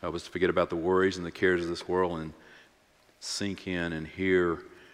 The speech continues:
your word, Lord, and hear from you. And I pray it in the precious and loving name of Jesus Christ, our Lord. Amen. Well, I'm a J R R Tolkien fan, and, and, um,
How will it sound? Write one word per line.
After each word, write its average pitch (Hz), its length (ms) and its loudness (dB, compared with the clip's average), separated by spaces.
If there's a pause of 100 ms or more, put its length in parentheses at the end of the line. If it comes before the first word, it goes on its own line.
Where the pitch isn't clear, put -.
(140)
your 85 180 -4
word, 90 460 2
Lord, 85 240 -2
and 82 80 -6
hear 87 220 2
from 90 260 -4
you. 78 320 -2 (680)
And 78 100 -16
I 76 80 -14
pray 90 220 2
it 90 40 2
in 87 80 -6
the 85 60 -4
precious 87 480 -2
and 80 120 -8
loving 85 280 -4
name 87 200 -2
of 82 60 -8
Jesus 87 400 -4
Christ, 80 560 -4
our 80 160 -2
Lord. 78 380 -4 (140)
Amen. 78 380 -6 (1400)
Well, 104 140 4
I'm 139 240 6
a 127 80 6
J 120 240 8
R 113 100 10
R 110 160 10
Tolkien 110 540 4 (180)
fan, 110 480 4 (240)
and, 82 140 -12
and, 90 260 0
um, 90 300 4